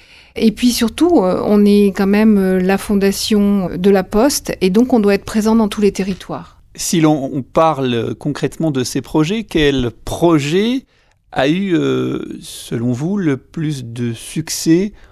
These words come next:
Speaker 2: aux yeux du public ?
Speaker 1: C'est difficile, hein, parce qu'il y a eu beaucoup de projets et surtout, euh, ils sont tous, euh, pour moi, plus beaux les uns que les autres. Mais il y en a un qui est particulier, c'est le Marathon des mots,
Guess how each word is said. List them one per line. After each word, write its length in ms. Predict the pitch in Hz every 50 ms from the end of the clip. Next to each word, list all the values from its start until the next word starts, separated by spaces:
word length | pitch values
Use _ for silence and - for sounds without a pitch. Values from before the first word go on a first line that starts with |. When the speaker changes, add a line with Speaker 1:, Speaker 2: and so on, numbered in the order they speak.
| - - - - - -
Speaker 2:
aux 240 | - - 127 120 120
yeux 200 | 117 107 139 143
du 120 | 120 113
public ? 540 | 110 - 123 110 107 107 110 - - - - -
Speaker 1:
C'est 120 | - - 269
difficile, 400 | 226 240 233 262 254 262 - 440 453
hein, 140 | 311 233 254
parce 220 | 269 277 226 - -
qu'il 200 | - 220 208 196
y 60 | 185
a 40 | 185
eu 100 | 190 185
beaucoup 260 | 190 233 233 285 269
de 80 | 269
projets 600 | - - 226 226 214 214 240 269 294 320 285 -
et 60 | 233 208
surtout, 600 | - - 226 - - - - 247 269 285 277 240
euh, 220 | 208 190 180 180 -
ils 140 | - 202 190
sont 180 | - 214 202 196
tous, 360 | - 214 220 220 - - -
euh, 340 | 196 180 180 185 180 180 175 170
pour 160 | 170 - 175
moi, 180 | 180 185 190 202
plus 160 | - - 202
beaux 160 | 180 185 202
les 180 | 202 202 196 185
uns 120 | 190 190
que 100 | 185 -
les 140 | 202 202 214
autres. 220 | 247 277 285 - 220
Mais 180 | 214 214 196 -
il 60 | -
y 60 | 220
en 100 | 233 240
a 40 | 247
un 160 | 269 285 277
qui 180 | 269 - - 226
est 60 | 220
particulier, 640 | - 214 208 - - - - - 220 226 269 294
c'est 240 | 277 - - 233 214
le 60 | 208
Marathon 380 | 202 196 196 196 196 202 208 196
des 120 | 196 196 190
mots, 260 | 196 226 294 311